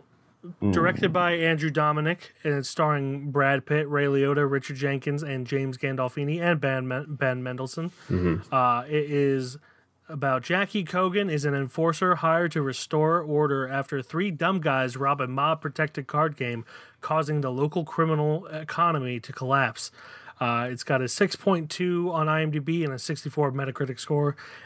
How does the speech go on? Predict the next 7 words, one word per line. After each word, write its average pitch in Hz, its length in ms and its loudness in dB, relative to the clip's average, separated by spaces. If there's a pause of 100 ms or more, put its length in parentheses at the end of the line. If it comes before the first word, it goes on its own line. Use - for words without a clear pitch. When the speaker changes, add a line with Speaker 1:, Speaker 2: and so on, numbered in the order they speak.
Speaker 2:
and 139 160 0
that 143 160 0
is 131 380 -4
<clears throat> 233 760 2 (680)
Killing 185 320 2
Them 160 120 2
Softly. 180 640 -2